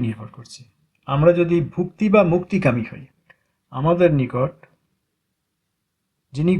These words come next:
গুরু নন, তার কাছে আমরা গিয়ে আমাদের অনর্থ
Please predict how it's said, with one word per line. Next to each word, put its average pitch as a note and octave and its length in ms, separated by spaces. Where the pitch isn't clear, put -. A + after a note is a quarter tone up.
গুরু F#3 240
নন, D#3+ 180
তার F3 200
কাছে F#3+ 240
আমরা D#3+ 200
গিয়ে A2+ 200
আমাদের C#3+ 300
অনর্থ E3 260